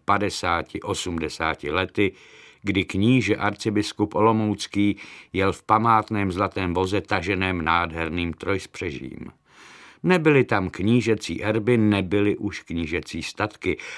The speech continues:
a všechna ostatní pozemská sláva. To všechno odplavila revoluce.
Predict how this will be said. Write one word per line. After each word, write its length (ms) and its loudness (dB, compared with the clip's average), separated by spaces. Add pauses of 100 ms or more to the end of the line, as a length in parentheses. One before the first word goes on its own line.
(120)
a 100 2
všechna 440 -2
ostatní 520 -4
pozemská 680 -2
sláva. 540 -2 (840)
To 140 2
všechno 520 2
odplavila 800 2
revoluce. 720 -6